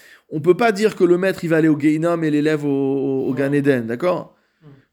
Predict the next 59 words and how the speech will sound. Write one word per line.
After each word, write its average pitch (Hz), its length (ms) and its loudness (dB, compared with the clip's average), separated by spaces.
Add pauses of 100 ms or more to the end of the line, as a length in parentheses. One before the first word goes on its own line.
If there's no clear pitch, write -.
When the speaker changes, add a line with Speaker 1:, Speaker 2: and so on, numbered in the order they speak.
Speaker 1:
Donc, 143 140 0
tu - 120 -10
peux 156 100 4
pas 202 180 4
dire, 170 380 -2
c'est 143 100 -8
difficile, 160 540 -6
à 131 80 -2
la 135 120 2
une 151 140 -2
kushia, 160 320 -4
quand 151 80 -6
même, 147 120 -4
on 131 40 -4
reste 143 140 -4
avec 139 120 -8
une 139 100 -8
kushia, 180 400 -2 (320)
sur 143 160 -4
le 139 80 2
fait 175 180 0
de 151 100 0
dire 170 240 -2
que 151 340 0
si 143 140 -6
un 160 140 -2
gars, 170 220 0
il 143 120 2
a 139 60 -2
enseigné, 156 540 -4
euh, 127 380 -4
à 131 60 -2
des 135 160 0
gens, 147 280 -2
que - 80 -14
les 147 80 -2
gens, 151 100 0
ils 147 100 -2
ont 143 60 -6
fait 151 100 -4
la 139 100 0
pratique, 143 400 -6
et 131 80 -4
cetera, 127 520 -2 (320)
lui, 160 160 -2
il 175 40 0
s'est 156 120 0
pas 165 120 0
trop 160 160 -6
intéressé 156 340 -2
à 147 40 0
la 135 100 -2
pratique, 147 420 -6
mais 131 100 0
bon, 135 120 -4
c'est 127 120 -8
pas 135 160 0
un - 20 -2
rachat. 185 460 -2